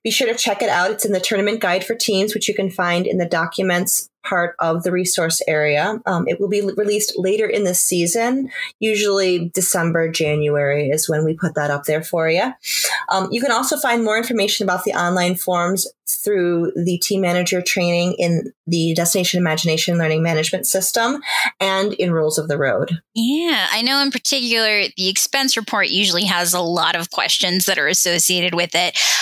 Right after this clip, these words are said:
Speaker 2: about what's exempt, about what's not, and that not only is that really clearly addressed in the Rules of the Road,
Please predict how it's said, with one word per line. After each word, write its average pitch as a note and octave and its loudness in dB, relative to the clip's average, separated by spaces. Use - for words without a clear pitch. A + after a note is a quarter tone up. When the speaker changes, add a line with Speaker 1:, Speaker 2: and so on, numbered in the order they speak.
Speaker 2:
about F3+ 0
what's E3 -2
exempt, A3 0
about F3 -2
what's - -2
not, G3 0
and E3+ -2
that D3+ 0
not A#3 0
only B3+ 0
is A3+ 0
that A3 0
really C4+ 0
clearly A#3+ 0
addressed G#3+ 0
in G#3+ 2
the G#3 2
Rules G3+ 0
of G3 -2
the F#3+ 0
Road, F#3+ 0